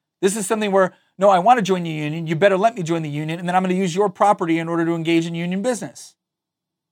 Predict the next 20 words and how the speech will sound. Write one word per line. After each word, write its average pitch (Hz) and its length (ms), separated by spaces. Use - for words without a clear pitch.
Is 143 160
that 190 260
fair? 220 540
All 151 100
right. 139 240
Guilty 233 380
and 208 120
pro-, 196 360
until 180 300
proven 196 340
innocent. 160 380
This 185 100
is 196 80
another, 202 180
I'm 170 120
gonna 247 120
read 170 260
this 180 200
one 151 160
off. 131 300